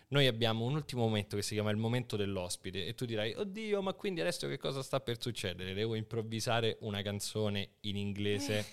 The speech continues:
Speaker 1: conoscendo le trame dei personaggi di The Office?" No. Ti chiediamo soltanto qual è il momento di questa puntata che tu salveresti se dovessimo mandare una sonda nello spazio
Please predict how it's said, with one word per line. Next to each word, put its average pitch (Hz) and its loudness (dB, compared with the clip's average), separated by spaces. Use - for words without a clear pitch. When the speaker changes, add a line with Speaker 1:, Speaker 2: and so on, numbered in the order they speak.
Speaker 1:
conoscendo 101 0
le 98 -2
trame 98 0
dei 95 -2
personaggi 98 -2
di 98 -4
The 107 2
Office?" 104 0
No. 92 -2
Ti 104 -4
chiediamo 110 2
soltanto 123 -2
qual 101 0
è 87 -2
il 104 -4
momento 104 -2
di 87 -8
questa 92 -4
puntata 131 -2
che 98 -4
tu 110 -4
salveresti 123 -2
se 98 -6
dovessimo 98 -2
mandare 98 -2
una 101 -2
sonda 117 2
nello 95 -2
spazio 110 -4